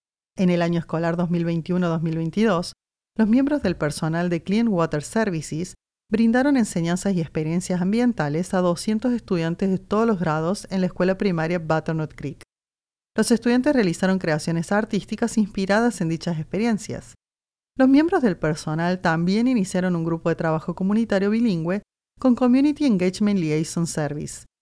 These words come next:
y con una agencia de diseño, la cual creó el concepto del diseño para el área, revisó las propuestas artísticas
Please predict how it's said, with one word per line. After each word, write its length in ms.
y 60
con 180
una 100
agencia 340
de 60
diseño, 560
la 120
cual 200
creó 200
el 80
concepto 460
del 80
diseño 420
para 160
el 100
área, 320
revisó 380
las 100
propuestas 560
artísticas 720